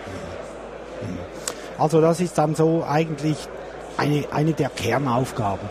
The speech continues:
Wir haben vorher uns ein paar Minuten genommen, Benjamin und ich, und haben etwas, äh, darüber gesprochen, wie, worüber wir genau reden wollen heute. Du hast ja auch in einem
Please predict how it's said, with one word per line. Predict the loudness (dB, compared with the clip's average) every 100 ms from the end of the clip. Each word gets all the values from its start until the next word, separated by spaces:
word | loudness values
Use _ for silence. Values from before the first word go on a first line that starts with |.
| -10 -8 2
Wir | 4 6
haben | 6 4 2
vorher | 2 4 6 6
uns | 4 2 2
ein | 0
paar | 2 2
Minuten | 4 2 0 0 2
genommen, | 2 4 4 4 4
Benjamin | 4 4 4 4 4
und | 2
ich, | 0 0
und | -2 0
haben | 2 2 0 0
etwas, | 0 0 -2 -2 -6 -6
äh, | -4 -2
darüber | -2 -2 -2
gesprochen, | -4 -6 0 2 2 -2 0
wie, | 2 2 0 -4 -10 0
worüber | 4 6 6 4 4
wir | 4 4
genau | 2 2 4 4 2
reden | 2 2 2 2
wollen | 4 4 2
heute. | 2 2 0 -2 -6 -12 -2
Du | 2 4
hast | 4 2
ja | 0 4
auch | 2 2 -4
in | -2 0 0
einem | -2 0 2 0 -4